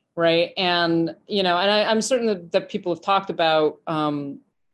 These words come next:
the, the reasons behind this, but the, it, it does kind of just represent this sort of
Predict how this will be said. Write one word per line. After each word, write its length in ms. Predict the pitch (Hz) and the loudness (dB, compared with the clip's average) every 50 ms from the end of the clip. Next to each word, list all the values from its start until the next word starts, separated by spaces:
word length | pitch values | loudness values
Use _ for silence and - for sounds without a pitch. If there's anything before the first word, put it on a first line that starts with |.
| _ | _
the, 680 | - 165 - - 175 165 165 160 160 156 156 139 - - _ | -14 -10 -6 -2 0 0 0 0 0 -2 -2 -4 -6 -12 _
the 220 | - 160 - 175 165 | -16 -6 -4 -4 -4
reasons 600 | 160 156 160 170 175 180 175 165 175 165 160 156 | -2 -4 -4 -2 -2 -2 -2 0 -2 -2 -2 -2
behind 440 | - 165 151 160 160 156 156 156 156 | -4 -6 -4 -2 -2 -2 0 0 -2
this, 140 | 151 143 143 | -2 -4 -6
but 160 | - 160 - | -10 -4 -2
the, 80 | 170 160 | 0 0
it, 380 | - - 180 180 - 185 190 | 0 0 -2 -2 -2 -2 -4
it 60 | 190 | -2
does 320 | - 190 190 208 202 202 - | 0 2 2 2 0 -2 -6
kind 260 | - - - 165 165 | -6 -4 -2 -2 -2
of 160 | 160 151 - | -2 -4 -8
just 220 | - - 151 - - | -8 -10 -8 -4 -4
represent 480 | 165 160 - 156 156 160 156 147 143 | -4 -2 -2 -4 -2 -2 -4 -2 -4
this 160 | - 147 143 - | -6 -6 -6 -6
sort 160 | 160 156 - | -8 -8 -8
of 80 | 135 | -10